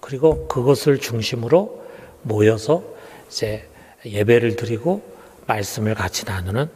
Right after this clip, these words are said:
그야말로 유대인들의 신앙의 중심지가 됐습니다. 자, 그런데 이런 회당 문화가 팔레스틴까지, 예, 들어오게 됐어요. 유대 땅에도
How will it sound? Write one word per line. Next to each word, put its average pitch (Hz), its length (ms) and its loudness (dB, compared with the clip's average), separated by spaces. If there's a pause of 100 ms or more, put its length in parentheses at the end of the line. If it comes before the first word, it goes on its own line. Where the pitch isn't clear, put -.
(220)
그야말로 131 480 -2 (460)
유대인들의 120 560 -2
신앙의 160 800 -2
중심지가 113 800 -4 (280)
됐습니다. - 600 -8 (520)
자, - 140 -14
그런데 175 280 4
이런 160 280 4
회당 214 320 2
문화가 139 460 -2 (520)
팔레스틴까지, 202 1040 2 (360)
예, 107 120 -2
들어오게 180 360 6
됐어요. - 360 -2 (800)
유대 156 320 2
땅에도 160 680 0